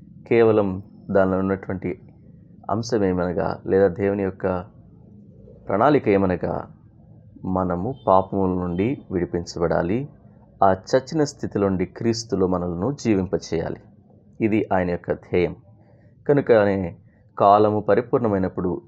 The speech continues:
దేవుడు తన కుమారుని పంపెను అనే వాక్య భాగం ఉంది. అయితే ప్రియులరా, వినండి,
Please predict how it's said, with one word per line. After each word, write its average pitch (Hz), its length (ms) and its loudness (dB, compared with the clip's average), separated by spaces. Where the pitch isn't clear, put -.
దేవుడు 92 560 0
తన 95 120 -4
కుమారుని 90 640 -4
పంపెను 95 540 0
అనే 90 140 -2
వాక్య 85 400 -6
భాగం 87 340 -6
ఉంది. 92 220 -10
అయితే 143 220 2
ప్రియులరా, 107 640 2
వినండి, 104 580 -2